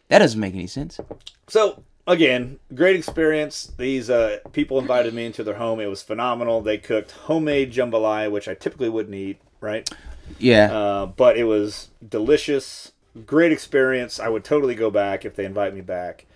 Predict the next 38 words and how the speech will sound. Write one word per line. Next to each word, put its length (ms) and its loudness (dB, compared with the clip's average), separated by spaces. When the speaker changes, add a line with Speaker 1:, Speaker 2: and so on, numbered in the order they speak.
Speaker 2:
Uh, 300 -8
but 320 -6
phenomenal. 380 -6
So 120 -6
that's 220 4
why 260 6
New 140 -2
Orleans 480 2
is 240 -4
my, 460 -4
uh, 220 -10
numero 640 -2
dos 720 -2
on 200 -10
my 120 -6
list 380 -6
of, 460 -10
uh, 220 -12
places 420 -8
that 100 -12
I 140 -10
went 260 -18
to 240 -16
in 240 -20
twenty-two. 480 -20
Speaker 1:
That's 120 -2
pretty 180 0
sweet. 340 -2
Speaker 2:
Yeah. 240 -6
Speaker 1:
I'm 80 -4
kinda 240 4
thrown 220 4
off 180 4
by 140 6
the 60 0
whole 120 0
baby 240 4
thing. 240 -6